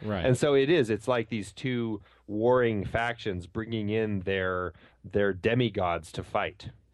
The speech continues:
Speaker 1: Yeah, and that's what, that's what I, that, that's sort of where I'm going. And so I don't know that I could, uh, that I would be able to say, you know, why, why did the preacher sh-, a-, answer this particular prayer? Did he,
Speaker 2: Yeah.
Speaker 1: was there something? I,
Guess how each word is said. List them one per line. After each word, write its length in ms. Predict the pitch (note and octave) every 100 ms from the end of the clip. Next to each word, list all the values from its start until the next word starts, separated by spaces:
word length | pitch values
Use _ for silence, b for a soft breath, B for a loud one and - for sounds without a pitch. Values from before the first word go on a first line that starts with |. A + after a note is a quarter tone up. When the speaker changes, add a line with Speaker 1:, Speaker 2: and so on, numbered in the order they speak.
| B B
Speaker 1:
Yeah, 240 | - A3 A2
and 120 | D3+
that's 220 | F#3+ G3
what, 260 | F3+ D#3 -
that's 280 | E3+ E3+ -
what 120 | D3+
I, 300 | B2+ A#2 A#2 B2+ B2+
that, 320 | C#3+ - D3
that's 180 | E3+ -
sort 100 | F#3
of 80 | C3+
where 140 | A#2+
I'm 80 | A2+
going. 240 | B2+ A2
And 80 | A2+
so 100 | E3
I 140 | D#3+ G#3
don't 140 | G3
know 240 | D#3+ D#3
that 120 | C#3 B2
I 180 | A#2
could, 360 | B2+ C3+ G#2+ - -
uh, 240 | A#2+ -
that 180 | A#2+ A#2+
I 140 | G#2+ A#2+
would 200 | B2 A2
be 220 | A2 G#2+
able 260 | A2 A2+
to 240 | G#2 - G2+
say, 320 | - A#2 G#2+
you 160 | G2 F2+
know, 160 | F2
why, 260 | F2+ G#2 A2+
why 400 | A#2 A2 A2 A2+
did 180 | A2+ G2+
the 80 | G2
preacher 380 | - B2 - G#2
sh-, 160 | -
a-, 240 | - G#2 -
answer 360 | A2 G#2+ - G#2+
this 180 | F#2+ G2
particular 500 | - G2+ G#2 G2+ F#2+
prayer? 340 | - G#2 G2
Did 160 | F#2+ G2
he, 240 | F#2 F#2 F#2+
Speaker 2:
Yeah. 200 | F#2 D2
Speaker 1:
was 220 | A2 G2+
there 100 | F#2+
something? 360 | - F#2+ G2
I, 220 | F#2 A#2